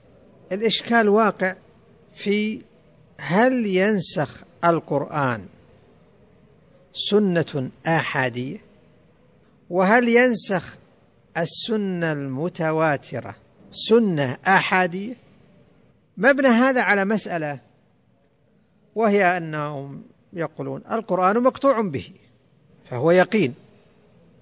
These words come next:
وسنة الآحاد مظنونة، والخبر المتواتر مقطوع به فهو يقين. إذا كان القرآن يقين والسنة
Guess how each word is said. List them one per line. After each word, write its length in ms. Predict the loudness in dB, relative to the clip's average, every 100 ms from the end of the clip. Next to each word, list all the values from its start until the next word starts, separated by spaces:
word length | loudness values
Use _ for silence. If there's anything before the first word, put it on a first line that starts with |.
| _ _ _ -6
وسنة 560 | 0 2 2 2 2 2
الآحاد 960 | 0 0 0 0 2 4 4 2 -2 -6 _ _ _ _ _ _ _ _ _ _ _
مظنونة، 560 | 0 2 2 2 0 -6 -18 _ _ _ _ _ _ _ _ _ _ _ _ _ _ _ _ _ _ -2
والخبر 520 | -2 2 2 4 4
المتواتر 720 | 2 -2 0 2 2 2 -2 -4 _ _ _ _ _ _
مقطوع 520 | -4 -2 2 4 6 4
به 340 | 0 0 0
فهو 360 | 2 4 4 2 -4 _ _ _ _ _ _ _ _ _ -6
يقين. 400 | -2 -2 -2 -8 -12 _ _ _ -20 -20 -20 _ _ -4
إذا 240 | 2 2
كان 380 | 4 2 2 0
القرآن 540 | 0 -2 -2 0 0
يقين 520 | 0 -2 -2 -2 -2 0
والسنة 580 | -2 -4 -6 -4 -4